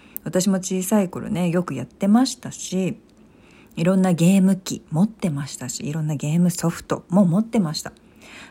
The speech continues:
で、一人でね、あの、進めていくゲームもあれば、友達と対戦したりとか、あの、協力プレイだったりとか、そういうね、いろんなタイプのゲームがあって、本当にね、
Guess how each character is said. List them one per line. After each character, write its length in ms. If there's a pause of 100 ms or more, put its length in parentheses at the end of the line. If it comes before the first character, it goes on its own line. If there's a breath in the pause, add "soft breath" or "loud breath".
で、 600
一 200
人 100
で 120
ね、 200 (320 loud breath)
あ 160
の、 240
進 300
め 80
て 160
い 60
く 280
ゲ 200
ー 20
ム 100
も 220
あ 120
れ 200
ば、 400
友 240
達 200
と 100
対 220
戦 300
し 80
た 140
り 100
と 100
か、 200 (400 loud breath)
あ 100
の、 120
協 260
力 220
プ 120
レ 120
イ 20
だ 100
っ 40
た 140
り 100
と 100
か、 160 (240 loud breath)
そ 360
う 60
い 240
う 20
ね、 200
い 40
ろ 140
ん 80
な 140
タ 120
イ 60
プ 120
の 60
ゲ 200
ー 20
ム 100
が 140
あ 40
っ 20
て、 180
本 200
当 100
に 80
ね、 200